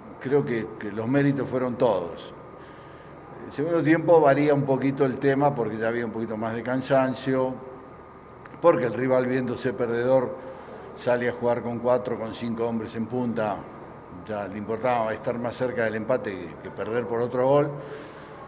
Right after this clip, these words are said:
Pudimos haber hecho otro gol más nosotros, eh,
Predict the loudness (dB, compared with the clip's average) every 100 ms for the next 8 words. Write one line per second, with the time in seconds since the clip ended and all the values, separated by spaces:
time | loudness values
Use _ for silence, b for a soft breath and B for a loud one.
0 | -6 0 4 4 4 2 0 2 0 -2
1 | -2 -2 -2 0 0 0 0 0 -2 -4
2 | -4 -4 -8 -8 -12 B B B B B
3 | -8 -6 -6